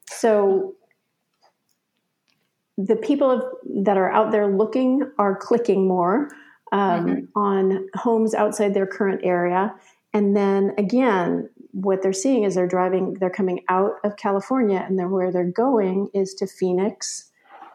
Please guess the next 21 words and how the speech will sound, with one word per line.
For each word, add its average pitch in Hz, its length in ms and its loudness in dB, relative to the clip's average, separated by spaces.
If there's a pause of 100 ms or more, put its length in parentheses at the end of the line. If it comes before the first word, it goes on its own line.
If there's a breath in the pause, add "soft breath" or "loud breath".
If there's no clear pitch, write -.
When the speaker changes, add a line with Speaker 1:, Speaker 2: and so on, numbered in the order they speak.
(120)
Speaker 1:
to 180 320 -4
Dallas, 180 720 0 (100)
to - 160 -4
Austin, 196 640 2
right? 220 360 2
Some 196 180 -2
of 180 60 -2
those 175 160 -2
places. 190 420 -4
Speaker 2:
Mm-hmm. 190 320 -10 (200)
Speaker 1:
It's 226 120 0
just 240 100 -4
kind 277 120 2
of 202 140 0
interesting 214 440 0
on 185 140 -2
how 180 320 0
that, 175 340 0 (380)
um, 180 460 -8 (420)
is 208 200 -2
impacting, 180 760 -6